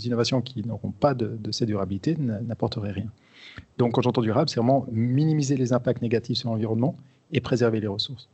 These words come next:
Il y a, il faut qu'il y ait une dimension d'inclusivité. Je pense en particulier aux femmes, aux enfants, aux petits agriculteurs. Il faut qu'il y ait, euh, un impact positif en termes d'efficacité et de transparence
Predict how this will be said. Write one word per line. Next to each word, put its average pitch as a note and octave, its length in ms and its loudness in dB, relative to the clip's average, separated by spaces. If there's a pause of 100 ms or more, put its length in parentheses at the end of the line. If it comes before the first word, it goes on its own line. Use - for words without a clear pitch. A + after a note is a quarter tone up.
(1120)
Il C3+ 60 2
y - 20 6
a, D3 40 6
il D3+ 220 2
faut F#3 100 2
qu'il E3+ 140 2
y - 20 4
ait D3+ 40 4
une C3 180 -2
dimension C3+ 420 0
d'inclusivité. D3 840 0 (600)
Je - 140 -8
pense A#2+ 220 -2
en B2 60 0
particulier A2 500 -2
aux G2 100 -6
femmes, D#3 480 -2
aux A2 160 -2
enfants, C#3 480 -2
aux A#2 140 0
petits A#2+ 320 -2
agriculteurs. A2+ 500 0 (1600)
Il D3+ 120 2
faut E3 240 2
qu'il C#3 200 -4
y D3 200 4
ait, D3 120 0 (220)
euh, A#2+ 160 2
un A#2+ 220 0
impact A#2+ 280 0
positif B2+ 360 0
en G#2+ 60 -4
termes G#2+ 220 -4
d'efficacité D3 680 0
et B2 60 -2
de A2 60 -2
transparence B2+ 800 0